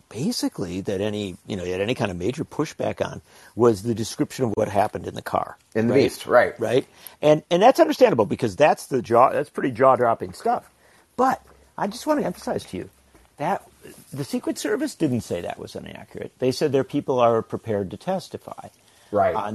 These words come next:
Speaker 1: that they have cooperated. That's
Speaker 2: Right.
Speaker 1: a very significant thing. They say they've cooperated, and if indeed they've been cooperating along the way with this, and the committee still felt it was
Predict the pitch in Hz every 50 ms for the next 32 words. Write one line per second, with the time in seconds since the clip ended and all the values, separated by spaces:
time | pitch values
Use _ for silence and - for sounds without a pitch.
0 | 107 120 110 - 123 107 95 101 104 - - - - 131 147 180 190 202 - -
1 | 113 - - - - - - - - - - - - 123 135 90 85 - 139 143
2 | 143 - - 147 131 117 135 165 190 - 208 - - 107 85 - - 73 76 80
3 | 98 110 113 - - 131 120 120 113 - - 127 131 156 185 - - 151 113 107
4 | 110 110 - _ _ - - - _ _ _ - 131 127 127 123 120 120 123 120
5 | - _ _ _ _ _ _ _ _ - 120 127 - 127 120 156 208 220 190 156
6 | 123 123 120 107 - 107 101 104 104 - - 110 104 104 104 104 95 101 104 101
7 | 101 107 123 160 202 214 175 120 104 - - 107 104 - - - _ _ _ _
8 | _ _ _ _ _ _ - 135 131 131 131 127 123 123 120 120 113 - _ _
9 | _ _ _ _ - 104 120 110 - - 131 127 139 175 185 165 127 117 - -
10 | - - 165 170 156 - - 151 135 131 - 123 113 - - 113 110 101 - -